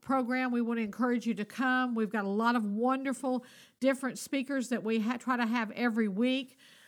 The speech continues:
Thank you for what God is doing. We're so thankful for what God is doing in the lives of people around the world through this network. We honor you. Have a blessed day,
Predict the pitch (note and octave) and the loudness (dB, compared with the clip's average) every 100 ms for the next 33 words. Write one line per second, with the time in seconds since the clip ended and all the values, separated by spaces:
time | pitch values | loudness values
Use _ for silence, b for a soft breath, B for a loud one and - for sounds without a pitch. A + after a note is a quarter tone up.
0 | B C4+ C#4 C4 C4 B3+ A3 A3+ A3+ A#3+ | B -2 0 0 -4 -2 -2 0 2 4
1 | A#3+ G#3+ - A#3+ B3+ A#3 A3 C#4 B3 C4 | 4 0 0 0 0 0 -2 -2 -4 -4
2 | C4 C4+ C4 A3+ G3+ A3+ A#3 G3+ F#3 A#3+ | -4 -4 -2 -2 0 0 2 0 0 0
3 | B3 B3 - A3+ G#3+ G3 G#3+ A3 A#3 B3 | 2 -2 -4 -4 -2 0 2 4 2 0
4 | - - B B B A3 A3 B3+ B3+ A#3+ | -6 -14 B B B -6 2 2 2 0
5 | G#3 G#3+ A#3 B3 A3+ A3+ A#3 A3+ A#3+ A#3 | 0 0 0 2 0 2 2 0 0 0
6 | G#3 G#3 G#3+ A3+ A3+ A#3 A#3 A#3 G#3+ G#3 | 0 -4 -2 -2 0 0 0 0 -4 -2
7 | - A#3 B3+ B3+ A3+ B3 A#3+ F#3+ C4+ C#4 | 2 2 4 2 2 2 2 0 2 2
8 | C4 G3 A3+ C4 D4+ - A3+ A#3 A3 A3 | 2 0 2 2 0 -2 0 2 2 0